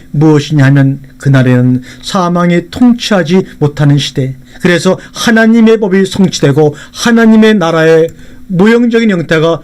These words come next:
성취되는 때, 이것이 계시록 이십 장에 일어난다는 것입니다. 그 다음에 하나님의 실제적인 구원 역사는 첫째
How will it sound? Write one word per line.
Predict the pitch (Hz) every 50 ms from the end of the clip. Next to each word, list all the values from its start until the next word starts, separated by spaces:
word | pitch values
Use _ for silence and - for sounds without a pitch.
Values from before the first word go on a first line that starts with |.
| - -
성취되는 | - - - - 277 277 269 - - - 208 196 185 170 -
때, | 165 147 143 139 - - - - -
이것이 | - 156 147 151 139 - - 147 143 135 135 135 - - - -
계시록 | - 143 139 131 - - 143 147 147 -
이십 | 202 214 - - -
장에 | - 160 156 156 160 170 165 165 - - -
일어난다는 | - 147 143 143 135 139 143 135 - - - - - - - 147 151 147 139 147 147 156 160
것입니다. | 135 123 - - 123 120 - 131 127 - - - - -
그 | - 135
다음에 | 135 131 127 120 123 127 123 127 131 - - - - - -
하나님의 | - - 190 170 160 165 165 170 175 170
실제적인 | 170 - - 254 262 233 - 285 254 214 226 214 220 220 220 226
구원 | 226 - 185 170 160 156
역사는 | 156 147 139 - - 147 143 143 143 143 139 - - - - -
첫째 | - - - 143 - - - 139 127 127